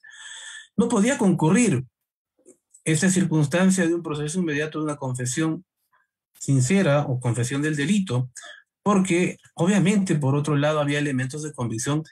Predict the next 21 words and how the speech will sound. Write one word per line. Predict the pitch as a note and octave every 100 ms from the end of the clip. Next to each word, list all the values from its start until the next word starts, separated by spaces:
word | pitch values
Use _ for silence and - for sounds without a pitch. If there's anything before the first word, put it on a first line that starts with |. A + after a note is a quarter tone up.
| - _ _
que | - C3
decían | A#2 G2+ C#3 C#3 C#3+ - -
otra | - B2 A#2+
cosa. | - F#3+ - - _ _ _ _ _ _ _ _ _ _ _ _ _ _ _ _ _ _
Entonces, | - E3 G3 F#3+
si | E3+
nos | E3
damos | F3+ C#4+ C#4
cuenta | C4 C4+ B3+
nosotros | A#3+ F#3+ D#3+ E3 E3+ - _ _ _ _ _ _ _ -
de | D#3
estos | C4+ D4 A3
supuestos | G3 F#3 B3 F#3+ D#3
que | C#3+
establece | B2+ C#3+ G3 G#3
el | F#3
artículo | D3 F#3 F#3+ G3+
cuatrocientos | F3+ C#3 C3+ D3 D3+ E3+
cuarenta | C#3 B2+ A#2+ A2+
y | G#2
seis, | - A2+ B2 B2